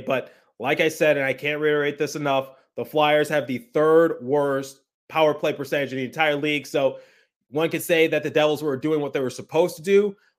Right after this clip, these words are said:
but compared to how they were against the Ducks and a few other games prior to that, including the Blue Jackets, Devils let up a power play goal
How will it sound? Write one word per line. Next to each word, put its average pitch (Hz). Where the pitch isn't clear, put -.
but 147
compared 160
to 156
how 151
they 151
were 147
against 143
the 135
Ducks 151
and 135
a 120
few 156
other 151
games 143
prior 147
to 151
that, 156
including 147
the 127
Blue 139
Jackets, 151
Devils 131
let 139
up 135
a 135
power 139
play 139
goal 139